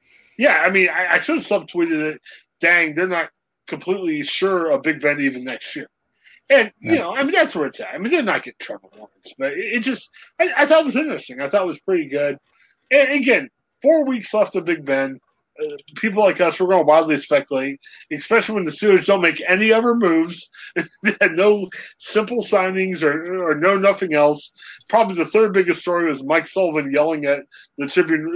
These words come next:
Speaker 1: you know, review reporter for <laughs> talking about his name. You know, I mean, that was,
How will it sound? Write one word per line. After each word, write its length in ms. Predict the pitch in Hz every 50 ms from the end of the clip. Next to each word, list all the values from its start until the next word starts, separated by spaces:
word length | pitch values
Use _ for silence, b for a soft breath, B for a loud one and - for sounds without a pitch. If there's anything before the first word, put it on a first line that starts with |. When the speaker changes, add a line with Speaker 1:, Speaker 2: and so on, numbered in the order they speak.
| 185 196
Speaker 1:
you 100 | 196 175
know, 60 | 160
review 340 | 151 143 143 139 143 170 170
reporter 480 | 156 147 139 - - 156 143 143 143 139
for 320 | - 151 143 147 156 170
<laughs> 20 | 170
talking 360 | - - 185 - - 185 175
about 200 | 156 151 147 147
his 100 | 139 135
name. 180 | 139 135 123 110 - B B B B B
You 160 | B - 226
know, 60 | 214
I 100 | 190 190
mean, 100 | 196 190
that 180 | 190 226 226 208
was, 300 | 202 - - - -